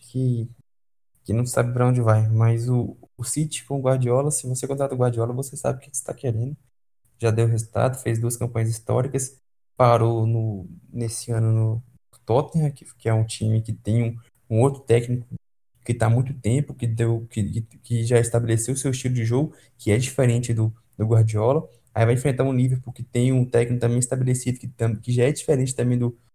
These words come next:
do Pochettino, muito diferente do Guardiola. Aí você vai pro Arsenal e pro Chelsea, que são os finalistas da, da Europa League, e que tem um trabalho menor, só que se você, quando, a partir do momento que você contrata o Sarri, cara,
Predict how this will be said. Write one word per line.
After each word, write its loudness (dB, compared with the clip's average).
do -4
Pochettino, 0
muito -2
diferente -2
do -6
Guardiola. 2
Aí 2
você -2
vai 4
pro 0
Arsenal 2
e -2
pro -6
Chelsea, 0
que -6
são -2
os -16
finalistas 0
da, 4
da 2
Europa 0
League, 0
e -4
que -4
tem 0
um 0
trabalho 2
menor, 2
só 0
que -8
se -4
você, 0
quando, -6
a -4
partir -4
do 0
momento 2
que -2
você -4
contrata 2
o -2
Sarri, -2
cara, -2